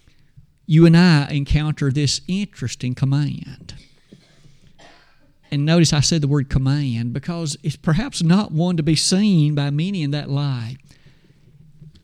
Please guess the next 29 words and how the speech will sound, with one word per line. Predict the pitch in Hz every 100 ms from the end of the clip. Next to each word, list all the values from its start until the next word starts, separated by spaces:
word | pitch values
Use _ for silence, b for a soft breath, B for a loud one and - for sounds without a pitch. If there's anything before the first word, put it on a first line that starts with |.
| _ - - -
It's | 170
in | 180
the | 160
second | 196 202 180
to |
the | 180
last | 185 190 160
book | 175 180
of | 143
the | 143
New | 143
Testament, | 147 135 - 113 104 120 _ _ _ _ - _ -
Jude | 127 156
verse | 135 131
twenty-one. | - 131 131 123 123 107 104 117 117 - _ _ _ _ _ _ b b b b b b b b b b
Let | - 196
me | 202
read | 175 202 214
not | 196 185
only | 196 185
that | 180 208 151
verse, | 135 127 117 135 151 - - 151 - - -
but | 196 170 -
the | 147
two | 139 180 160
verses | 170 147 147
that | - -
follow | 143 139 120 107
it. | - -